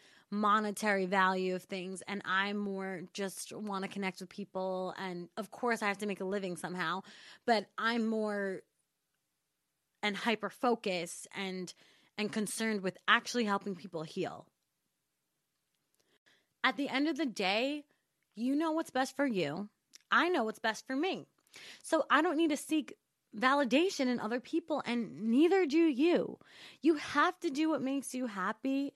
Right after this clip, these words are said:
and once you date yourself, you're gonna find out what that is. Because if you don't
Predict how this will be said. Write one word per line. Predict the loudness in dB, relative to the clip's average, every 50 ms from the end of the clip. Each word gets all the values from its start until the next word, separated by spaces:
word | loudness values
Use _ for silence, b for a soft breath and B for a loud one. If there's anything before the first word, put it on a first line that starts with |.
| _ -2
and | 0 2 2
once | 2 2 2 2 0 0
you | 0
date | 2 2 2 2 2
yourself, | 0 -4 -2 -2 -2 -2 -2
you're | -4 -6
gonna | -6 -6 -6
find | -4 -2 -2 -2 0 0 0
out | 0 0
what | 0 -4 -4 -4
that | -4 -4 -2
is. | -2 -2 -2 -4 -6 -8 -14 _ B B B B B B B B
Because | -2 2 2 2 2 2 0
if | -2 -2 2 4
you | 4 4 4
don't | 4 4 4 4 2 0